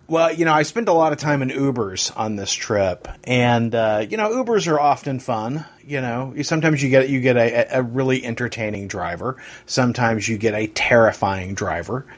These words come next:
and, uh, I, I think my, my, my most terrifying ride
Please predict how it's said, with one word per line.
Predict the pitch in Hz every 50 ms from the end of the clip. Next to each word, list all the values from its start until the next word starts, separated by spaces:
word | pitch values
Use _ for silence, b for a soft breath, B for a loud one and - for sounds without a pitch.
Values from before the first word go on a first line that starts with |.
| B B
and, | 113 117 117 113 110 107 104 110
uh, | 107 107 104 104 101 98 95 104 -
I, | - 127 131 -
I | 123 127 127
think | 143 160 156
my, | 156 151 139 127 123 120 123
my, | 120 131 123 123 120 113 113 - -
my | 127 123 123 117 113
most | 113 120 127 139 143 147 151 151 160 156 - - - - -
terrifying | - 143 135 131 127 120 - 135 127 120 117 113
ride | 107 110 110 113 113 110 98 85 80 85 87 80